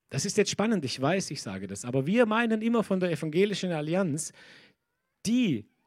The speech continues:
die so etwas tun, sagen darüber etwas aus, wie ihre Theologie ist. Wer sagt denn das? Wo steht denn das? Ich lerne extrem dazu. Also gut, für meine Generation würde das vielleicht noch stimmen.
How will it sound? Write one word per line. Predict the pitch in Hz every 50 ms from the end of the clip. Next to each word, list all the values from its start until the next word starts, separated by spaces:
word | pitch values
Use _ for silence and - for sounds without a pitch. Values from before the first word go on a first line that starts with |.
| _ _ -
die | 165
so | - - 185 180
etwas | 170 156 - 131 123 - -
tun, | - - 226 220 185 175 208 226 202 - _ - - _ _ -
sagen | - - 190 185 175 165 170 143
darüber | - 156 170 180 175 196 202 180 185 185
etwas | - 160 156 - 156 143 -
aus, | - 143 165 185 196 - -
wie | 160 185
ihre | - 160 156 156 165
Theologie | - - 170 156 151 151 151 147 190 208 220
ist. | 175 120 98 - -
Wer | 120 117 107
sagt | - - 107 139 - -
denn | 196 202
das? | - 185 160 - - - _ _ _ _ _ _
Wo | - 131 123
steht | - - - 180 208 196
denn | 220 196 185
das? | - 82 80 - - - _ _ _ _ _ _ _ _ _ _ _ _ _ _ -
Ich | 208 247 208 -
lerne | 190 180 180 185 180 160 151
extrem | - 147 143 - - - - 190 233 262 247 214
dazu. | - 147 - - 202 208 185 120 85 82 -
Also | - 131 123 139
gut, | 151 175 165
für | - 139
meine | 131 151 196 226 226
Generation | 220 208 185 170 147 147 139 - 165 156 151
würde | 147 151 143 135
das | 139 127 -
vielleicht | - 139 127 123 - -
noch | 104 -
stimmen. | - - 226 240 220 127 95